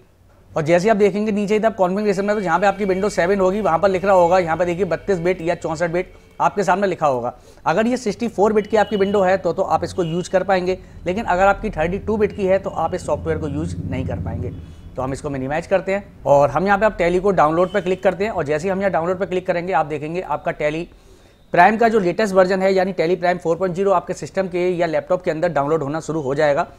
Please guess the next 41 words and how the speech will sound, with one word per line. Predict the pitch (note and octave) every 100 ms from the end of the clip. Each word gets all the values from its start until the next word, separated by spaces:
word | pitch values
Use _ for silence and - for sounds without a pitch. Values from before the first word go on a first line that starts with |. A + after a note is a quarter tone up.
| - -
बहुत | F3
ही | A#3+
छोटा | G#3+ G#3+
सॉफ्टवेयर | A3 G#3 G#3+ G#3 G#3
है, |
केवल | G3+ F3+ F3+ G3+ G3+ - - -
फ़ोर्टी | - G#3 A3+
थ्री | - F3+ A#3
एम | F#3 F3+
बी | F#3
का | F#3+
है | F3+ G3+
यानी | E3 D#3+
फ़ोर्टी | - D#3+
टू | E3+ F#3
पॉइंट | D#3+ F3+
फ़ोर | - E3+ G#3
एम | - D3
बी | F3+
का | F#3+
है। | E3 F3+ - - -
तो | E3 E3
हम | D3 E3
इसको | - G3
डाउनलोड | D#3+ D#3+ F#3+
होने | F#3 F#3+
देते | F#3 G3
हैं |
और | G#3
फिर | E3+ D#3
हम | E3
आपको | D#3+ E3
बताते | D#3 D#3 E3+
हैं | F#3+
किस | D#3+
तरीके | D#3 D3
से | D#3+
हम | D#3
इसको | D3+ D3+
इंस्टॉल | - D3+
करेंगे। | D#3 D3+ F#3